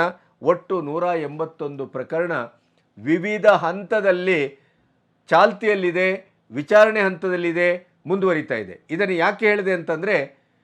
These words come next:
ಎಷ್ಟೋ ಜನ ಭಾವಿಸಿದ್ದಾರೆ, ನಮಗೂ ಪ್ರತಿಕ್ರಿಯಿಸಿದ್ರು ಕಳೆದ ಸಂದರ್ಶನದ ಸಂದರ್ಭದಲ್ಲಿ, ಒಂದ್ಸರಿ ಪ್ರೆಸ್ ಮೀಟ್ ಮಾಡ್ಬಿಡ್ತಾರೆ, ದೊಡ್ಡ ಸುದ್ದಿ ಮಾಡ್ಬಿಡ್ತಾರೆ, ಆಮೇಲೆ ಎಲ್ಲಿ ಹೋಗ್ತಾರೆ ಎನ್ ಆರ್ ರಮೇಶು, ಏನೇನಾಯ್ತು ಪ್ರಕರಣ?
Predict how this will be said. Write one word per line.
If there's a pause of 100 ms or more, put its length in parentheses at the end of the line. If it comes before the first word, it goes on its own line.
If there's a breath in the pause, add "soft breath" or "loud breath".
(180)
ಎಷ್ಟೋ
ಜನ
ಭಾವಿಸಿದ್ದಾರೆ,
ನಮಗೂ
ಪ್ರತಿಕ್ರಿಯಿಸಿದ್ರು
ಕಳೆದ
ಸಂದರ್ಶನದ
ಸಂದರ್ಭದಲ್ಲಿ, (640)
ಒಂದ್ಸರಿ
ಪ್ರೆಸ್
ಮೀಟ್
ಮಾಡ್ಬಿಡ್ತಾರೆ,
ದೊಡ್ಡ
ಸುದ್ದಿ
ಮಾಡ್ಬಿಡ್ತಾರೆ,
ಆಮೇಲೆ
ಎಲ್ಲಿ
ಹೋಗ್ತಾರೆ
ಎನ್
ಆರ್
ರಮೇಶು,
ಏನೇನಾಯ್ತು
ಪ್ರಕರಣ?